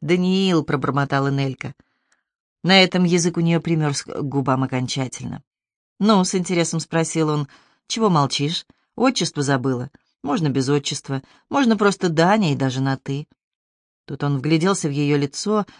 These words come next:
и интерес в его голосе сменился тревогой. «Неля, ты что?» —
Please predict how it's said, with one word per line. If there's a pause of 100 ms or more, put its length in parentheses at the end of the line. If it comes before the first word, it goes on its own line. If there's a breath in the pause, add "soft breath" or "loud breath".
(160 loud breath)
и
интерес
в
его
голосе
сменился
тревогой. (720)
«Неля,
ты
что?» —